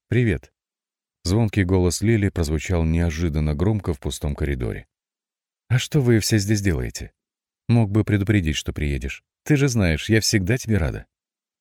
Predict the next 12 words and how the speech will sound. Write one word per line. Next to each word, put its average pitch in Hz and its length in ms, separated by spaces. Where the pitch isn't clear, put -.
Судя 65 320
по 69 140
бодрому 64 360
настроению, 73 720
она 78 200
еще 73 240
не 80 140
знала, 67 340
что - 220
произошло 64 440
в 58 80
больнице. - 520